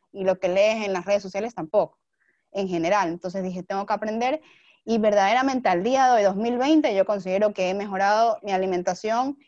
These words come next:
y la sigo mejorando día a día, y sigo aprendiendo cosas nuevas día a día. Y por eso es que nos gusta tanto esto del tema de la,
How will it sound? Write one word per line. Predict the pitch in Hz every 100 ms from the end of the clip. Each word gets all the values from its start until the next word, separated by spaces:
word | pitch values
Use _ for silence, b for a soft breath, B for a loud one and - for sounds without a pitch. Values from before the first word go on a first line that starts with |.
| b
y | 220
la | 190 175
sigo | - 226 247
mejorando | 220 180 196 190 185
día | 165 180 226 190
a |
día, | 175 240 262 262
y | 196
sigo | 220 220
aprendiendo | 220 185 190 202 196
cosas | 196 196 190
nuevas | 190 190 190
día | 190 190
a | 170
día. | 196 165 135 _ _ _ _ _
Y | 202
por | 196 196
eso | 202
es | 240
que | 226
nos | 190
gusta | 208 226
tanto | 214 214 214 220 208
esto | 185 - 208
del | 185 180
tema | 196 196 202
de |
la, | 185 180